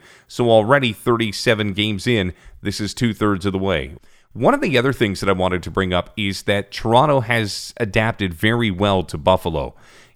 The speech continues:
Gotta remember, this was a team that was considered by some around baseball circles, almost tongue-in-cheek,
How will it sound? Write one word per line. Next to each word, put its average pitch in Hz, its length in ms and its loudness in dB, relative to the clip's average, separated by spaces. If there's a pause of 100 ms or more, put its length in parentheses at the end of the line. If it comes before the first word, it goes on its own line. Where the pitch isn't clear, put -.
Gotta 123 160 2
remember, 170 320 2
this 98 220 -2
was 113 140 -2
a 113 60 2
team 143 400 0
that 110 100 0
was 110 220 -2
considered 127 460 0
by 107 180 2
some 135 400 0
around 104 320 2
baseball 98 380 2
circles, 98 480 0
almost 101 280 2
tongue-in-cheek, 110 640 0